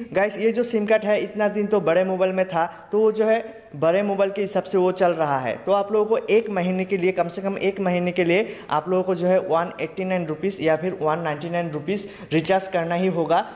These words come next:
उसके बाद अगले महीने में जब आप लोग recharge करने के लिए जाओगे तब जो है वन ट्वेंटी थ्री rupees recharge कर लेना, आप लोगों का जो SIM है ये phone में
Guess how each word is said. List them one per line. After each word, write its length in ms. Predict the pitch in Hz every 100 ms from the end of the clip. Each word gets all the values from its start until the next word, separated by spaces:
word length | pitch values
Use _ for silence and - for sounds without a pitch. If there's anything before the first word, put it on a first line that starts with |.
| -
उसके 300 | 175 - 233
बाद 240 | 214 220 220
अगले 260 | 160 175 196
महीने 320 | 190 185 185
में 160 | 202 233 - -
जब 240 | 151 202 -
आप 160 | 165
लोग 160 | 185 160
recharge 280 | 151 180 175
करने 240 | 175 165
के 100 | 160
लिए 140 | 156 147
जाओगे 380 | 135 135 175 220 - -
तब 200 | 175 160
जो 80 | 165
है 180 | 180 -
वन 160 | 156 160
ट्वेंटी 300 | 175 170 185
थ्री 260 | 180 160 175
rupees 400 | 147 147 175 143
recharge 280 | 143 165 -
कर 160 | 160
लेना, 280 | 151 156 190 - -
आप 220 | 139 143
लोगों 160 | 180 180
का 80 | 180
जो 160 | 170 170
SIM 260 | - 170
है 160 | 170 214 - -
ये 280 | 190 208 214
phone 280 | 214 170 165
में 160 | 196